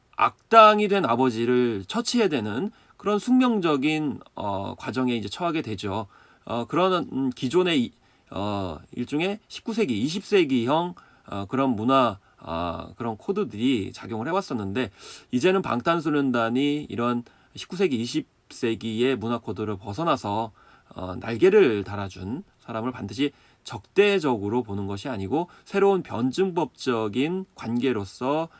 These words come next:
이 나아가고 있다는 것을 이제 보여주고 있기 때문에 이 새로운 시대 정신을, 아, 작은 것들을 위한 시에서, 어, 볼 수 있다는 점에서 봤을 때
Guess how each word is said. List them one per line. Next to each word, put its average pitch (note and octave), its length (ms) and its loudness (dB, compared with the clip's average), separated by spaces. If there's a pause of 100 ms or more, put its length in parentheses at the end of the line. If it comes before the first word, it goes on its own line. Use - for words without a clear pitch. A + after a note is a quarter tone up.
이 G2+ 140 -6
나아가고 A#2 400 -2
있다는 A2 360 -4
것을 G2+ 200 -8
이제 G#2 100 -8
보여주고 G#2 420 -6
있기 - 180 -8
때문에 G2+ 480 -6 (320)
이 A#2+ 100 -2
새로운 G3+ 320 2
시대 A3+ 260 2
정신을, D3 720 -2 (280)
아, - 100 -12
작은 C3+ 260 0
것들을 A2 640 -2
위한 G#2+ 240 -4
시에서, F#3+ 520 -2 (260)
어, G2 120 -12
볼 C3 160 -2
수 D3+ 120 -2
있다는 B2+ 300 0
점에서 A#2 320 -6
봤을 F#2+ 220 -8
때 B2+ 260 -2